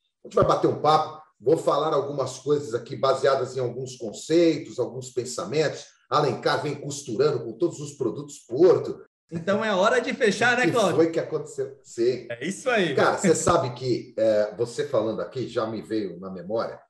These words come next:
Speaker 1: e também coisas que a gente preparou aqui pra vocês, né, gente? O consumidor, na essência, é uma coisa que eu falo bastante, Alencar, e a turma toda aqui, é que por mais que nós, às vezes,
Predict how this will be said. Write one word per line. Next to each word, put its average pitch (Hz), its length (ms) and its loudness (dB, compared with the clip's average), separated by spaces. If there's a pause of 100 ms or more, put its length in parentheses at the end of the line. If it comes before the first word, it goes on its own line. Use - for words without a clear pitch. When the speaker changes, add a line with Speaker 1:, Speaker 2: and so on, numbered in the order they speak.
(840)
Speaker 1:
e 113 200 -8
também 131 340 -2
coisas 143 300 0
que 208 100 0
a - 20 2
gente 175 180 -4
preparou 117 380 0
aqui 110 220 -2
pra - 180 -12
vocês, 85 440 -10
né, 101 120 -8
gente? - 300 -18 (640)
O 202 160 -2
consumidor, 147 800 2
na 98 140 -6
essência, - 520 -6 (220)
é 117 40 -10
uma 117 300 -10
coisa - 240 -2
que - 60 -8
eu 110 60 -2
falo 113 300 -2
bastante, - 480 -6
Alencar, 90 420 -10 (360)
e 104 80 -4
a - 40 -2
turma 98 340 -8
toda 87 260 -10
aqui, - 320 -14 (280)
é 127 120 0
que - 160 -10
por 147 240 -4
mais 175 260 0
que 143 160 -10
nós, 117 380 -2
às 104 160 -8
vezes, - 480 -4